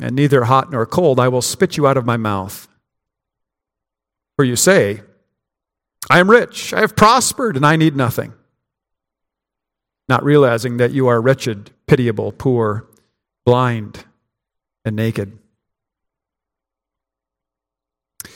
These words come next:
The background, again, of the city helps us understand the teaching, uh,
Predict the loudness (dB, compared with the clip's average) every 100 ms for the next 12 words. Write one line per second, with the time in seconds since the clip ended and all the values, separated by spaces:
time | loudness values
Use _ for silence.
0 | _ _ _ _ _ _ _ _ _ _
1 | _ _ _ _ 0 2 2 2 2 2
2 | 2 2 2 0 0 2 4 2 2 2
3 | 2 2 2 0 0 0 -2 0 2 2
4 | -2 0 0 2 0 0 -2 -4